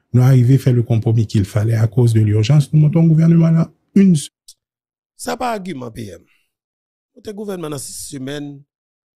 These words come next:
Speaker 2: c'est, c'est gros volant qui a bay, mettez moun pour moi, mettez moun pour moi pour le volant.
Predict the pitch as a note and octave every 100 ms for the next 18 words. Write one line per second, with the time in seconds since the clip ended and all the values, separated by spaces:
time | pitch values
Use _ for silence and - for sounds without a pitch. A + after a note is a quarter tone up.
0 | _ - - A3 G#3+ G#3 - F#3 E3 B2
1 | _ B2 G#3 E3+ F3 D#3+ D3 D3+ D3+ C3+
2 | B2+ C#3 C3+ D3 C3+ C3+ D#3 D#3+ C#3 C3
3 | C3 B2+ C3 A#2+ D#3+ E3 C#3+ C3 C3 B2
4 | C3 B2 B2 B2 C#3+